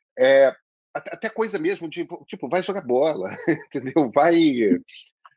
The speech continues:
vai, vai brincar de bonequinho, vai, é, é, é pra brincar, <laughs> eu não tô querendo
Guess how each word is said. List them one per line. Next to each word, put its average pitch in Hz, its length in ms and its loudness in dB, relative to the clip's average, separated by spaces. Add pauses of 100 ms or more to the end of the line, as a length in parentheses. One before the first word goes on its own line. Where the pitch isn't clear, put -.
(300)
vai, 170 180 4
vai 156 180 2
brincar 190 280 2
de 170 80 -8
bonequinho, 160 760 -2
vai, 151 300 -2
é, 165 240 0
é, - 20 4
é 220 140 -4
pra 262 100 0
brincar, 233 760 -2
<laughs> - 40 -8
eu 226 60 -6
não 190 200 -14
tô - 120 -6
querendo - 500 -6